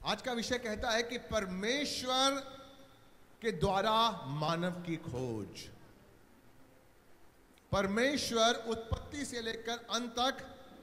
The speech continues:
मनुष्य की खोज कर रहा है, आदमी नहीं खोज कर रहा है। दिखता है, अगर आप संसार में देखेंगे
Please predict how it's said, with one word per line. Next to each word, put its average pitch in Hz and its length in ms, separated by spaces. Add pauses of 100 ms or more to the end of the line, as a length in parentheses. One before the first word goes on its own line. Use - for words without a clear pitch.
(140)
मनुष्य 202 460
की 208 180
खोज 175 400
कर 147 140
रहा 117 160
है, - 400 (1400)
आदमी 202 300
नहीं 311 160
खोज 262 220
कर 208 160
रहा 175 140
है। - 240 (2250)
दिखता 226 240
है, 170 280 (1200)
अगर 180 140
आप 208 100
संसार 202 360
में 233 140
देखेंगे 240 400